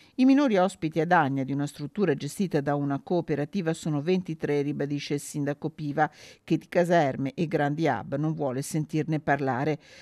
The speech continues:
A Padova intanto il sindaco Sergio Giordani, che in emergenza ha aperto le palestre di due scuole, la Media Falconetto e l'Istituto Agrario San Benedetto da Norcia, aspetta lo spostamento dei migranti per avviare la sanificazione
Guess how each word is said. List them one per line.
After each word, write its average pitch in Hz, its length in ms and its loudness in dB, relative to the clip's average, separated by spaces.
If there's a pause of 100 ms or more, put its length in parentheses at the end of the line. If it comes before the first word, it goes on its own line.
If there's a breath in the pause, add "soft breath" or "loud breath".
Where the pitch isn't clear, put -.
(140)
A - 100 0
Padova 208 280 2
intanto 160 540 2
il 143 40 -4
sindaco 156 460 0
Sergio 151 380 0
Giordani, 147 540 2
che 156 100 -6
in 139 60 -4
emergenza 147 560 -2
ha - 20 2
aperto 147 340 -2
le 131 100 -4
palestre 151 480 -2
di 139 160 -6
due 165 220 0
scuole, 139 540 0 (300 loud breath)
la 151 120 0
Media 160 320 0
Falconetto 160 840 -2
e 151 100 -4
l'Istituto 135 520 -8
Agrario 143 420 0
San 135 220 -6
Benedetto 139 460 -4
da 160 120 0
Norcia, 127 440 -4 (320 loud breath)
aspetta 220 480 0
lo 175 100 0
spostamento 196 720 0
dei 139 140 -4
migranti 165 600 2
per 180 160 -2
avviare 170 540 2
la 139 100 -2
sanificazione 185 1000 -2